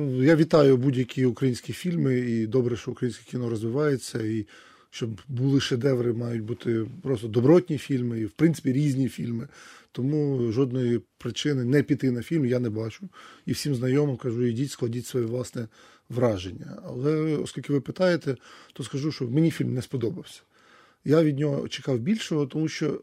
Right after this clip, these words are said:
хоча б тому, що кожен фільм, наприклад, про історичні фігури, які виходять,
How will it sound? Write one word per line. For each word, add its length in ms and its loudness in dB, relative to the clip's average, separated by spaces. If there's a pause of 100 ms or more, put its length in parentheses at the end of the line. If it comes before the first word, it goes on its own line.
(120)
хоча 220 2
б 80 -8
тому, 260 2
що 260 -2 (260)
кожен 320 2
фільм, 440 -2 (100)
наприклад, 280 -8
про 120 -2
історичні 440 -2
фігури, 340 -2
які 200 -4
виходять, 440 -2